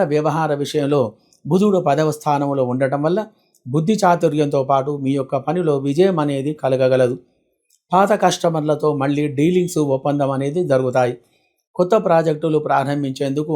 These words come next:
అనుకూలమైనటువంటి యొక్క రోజు. ఈ యొక్క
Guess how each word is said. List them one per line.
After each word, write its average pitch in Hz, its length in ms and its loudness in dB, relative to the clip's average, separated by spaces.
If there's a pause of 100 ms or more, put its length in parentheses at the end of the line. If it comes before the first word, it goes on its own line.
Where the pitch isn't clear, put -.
అనుకూలమైనటువంటి 147 840 -2
యొక్క 123 180 -4 (120)
రోజు. 123 240 0 (760)
ఈ 185 120 4
యొక్క 208 240 4